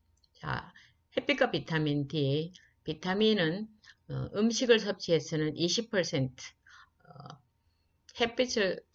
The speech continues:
통해서는 이십 에서 백 퍼센트를 만들 수 있습니다. 우리 피부에 밑에 있는 칠 디하이드로콜레스테롤이라고 콜레스테롤 종류가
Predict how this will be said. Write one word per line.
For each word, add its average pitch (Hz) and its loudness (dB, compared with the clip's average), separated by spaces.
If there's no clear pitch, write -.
통해서는 156 0
이십 165 -2
에서 175 -2
백 175 2
퍼센트를 185 -2
만들 143 -2
수 - -6
있습니다. - -8
우리 196 -4
피부에 202 4
밑에 - -4
있는 147 -2
칠 269 0
디하이드로콜레스테롤이라고 185 2
콜레스테롤 208 -2
종류가 147 -2